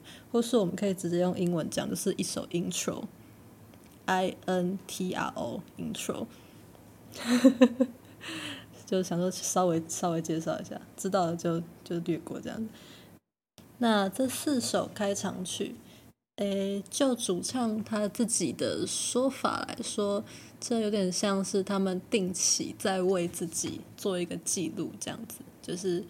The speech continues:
这个时间的他们正在做什么样的东西，这个时间的他们状况怎么样，像这样子定期定时，其实也没有定期，反正就是一个时间，一个时间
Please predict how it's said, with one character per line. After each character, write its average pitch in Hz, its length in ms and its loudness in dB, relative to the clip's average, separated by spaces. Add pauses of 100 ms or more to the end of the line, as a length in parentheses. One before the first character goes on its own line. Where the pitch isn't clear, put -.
(220)
这 190 180 0
个 180 140 -2
时 - 220 -2
间 196 320 0
的 190 120 0
他 175 220 -2
们 175 300 -4
正 180 120 0
在 170 140 0
做 170 240 -2
什 - 180 -8
么 - 80 -10
样 185 140 -4
的 139 100 -8
东 175 240 -4
西， 190 280 0
这 190 160 -2
个 180 40 0
时 175 140 -6
间 175 200 -2
的 170 40 0
他 175 160 -4
们 165 180 -4
状 - 220 -4
况 175 240 -4
怎 - 100 -8
么 139 120 -10
样， 170 240 -4 (200)
像 196 240 -2
这 202 80 0
样 180 140 0
子 175 120 -4
定 185 300 0
期 - 380 -4
定 185 240 -2
时， - 240 -6 (560)
其 - 140 -6
实 254 60 2
也 240 40 2
没 226 100 4
有 196 60 2
定 185 300 0
期， - 260 -6
反 196 140 -2
正 220 100 2
就 233 80 2
是 220 100 2 (360)
一 220 100 -4
个 208 100 2
时 - 240 0
间， 190 360 -2
一 196 80 -4
个 185 120 -2
时 180 240 -2
间 175 380 -4